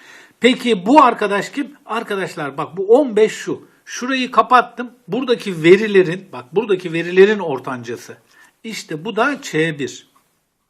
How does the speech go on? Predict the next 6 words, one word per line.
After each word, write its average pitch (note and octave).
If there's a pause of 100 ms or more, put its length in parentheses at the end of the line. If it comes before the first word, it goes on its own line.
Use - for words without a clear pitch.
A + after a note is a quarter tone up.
(1300)
Tamam A3
mı? A#3+
Tamam. E3 (280)
Bak D3+
bunu F#3+
kapattım. G#3+